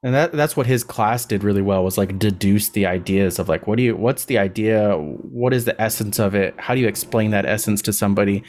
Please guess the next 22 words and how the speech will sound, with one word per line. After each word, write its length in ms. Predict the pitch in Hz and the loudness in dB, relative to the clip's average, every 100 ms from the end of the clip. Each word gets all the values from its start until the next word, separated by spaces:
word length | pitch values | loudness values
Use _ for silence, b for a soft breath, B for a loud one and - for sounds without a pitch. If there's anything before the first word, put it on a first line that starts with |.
| B B | B B
And 100 | 101 | 0
then 240 | 101 98 98 | 2 2 0
if 200 | 107 98 | -4 -2
you 200 | 101 123 | 0 2
had 160 | 113 98 | 2 0
to 80 | |
make 260 | 95 95 92 | 0 0 0
it, 160 | 92 - - - _ _ - | -2 -2 -12 -20 _ _ -10
how 120 | - 113 | -4 0
do 80 | |
you 100 | 101 | 0
take 280 | 98 107 95 | 0 -2 -2
that 200 | 101 92 | -2 -2
essence 360 | - 101 104 92 | 0 0 0 0
that 100 | 98 | 0
you've 160 | 101 95 | 2 0
explained 540 | 95 - 104 92 92 | -2 -2 0 0 0
and 280 | - 90 85 - | 0 0 0 -2
visualize 560 | 98 95 87 78 78 92 | 0 0 2 0 0 0
it? 160 | - B B B B B | -2 B B B B B
And 140 | 104 98 | -2 0
so, 440 | 107 98 92 87 | 2 2 2 -2